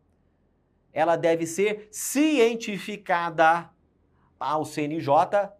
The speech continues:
dentro, né, no âmbito do Judiciário, e ela deve ser cientificada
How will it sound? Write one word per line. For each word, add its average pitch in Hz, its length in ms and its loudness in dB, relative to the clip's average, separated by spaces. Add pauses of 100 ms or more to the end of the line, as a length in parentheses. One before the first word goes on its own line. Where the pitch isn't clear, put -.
(100)
dentro, 131 600 -6 (280)
né, 110 220 -12
no 131 200 -4
âmbito 143 520 -2
do 135 180 -6
Judiciário, 135 800 -2 (200)
e 160 120 2
ela 156 140 6
deve 156 200 -2
ser 156 160 -8
cientificada 165 1040 -6